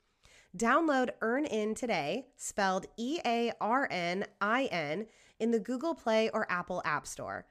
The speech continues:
When you download the EarnIn app, type in Creepers under podcast when you sign up. It'll really help the show. Creepers under podcast. Subject to your available earnings, location, daily max, and pay period max. See earnin dot com slash T O S for details.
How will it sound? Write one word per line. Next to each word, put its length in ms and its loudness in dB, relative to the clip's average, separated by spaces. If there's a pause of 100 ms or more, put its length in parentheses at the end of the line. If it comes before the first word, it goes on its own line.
(260)
When 120 4
you 100 2
download 440 2
the 160 0
EarnIn 320 2
app, 360 0
type 260 0
in 180 4
Creepers 640 0
under 220 0
podcast 580 0
when 100 -4
you 100 -2
sign 300 -2
up. 260 0
It'll 200 -4
really 380 -6
help 280 -6
the 80 -6
show. 400 -6 (360)
Creepers 640 2
under 180 -2
podcast. 640 -4 (400)
Subject 380 0
to 80 -16
your 140 0
available 480 -2
earnings, 440 2
location, 640 -2
daily 300 -2
max, 320 0
and 160 -2
pay 160 -4
period 320 -6
max. 400 -6 (260)
See 300 -2
earnin 300 2
dot 180 2
com 320 0
slash 360 -2
T 180 -2
O 80 0
S 180 -2
for 140 -6
details. 500 -4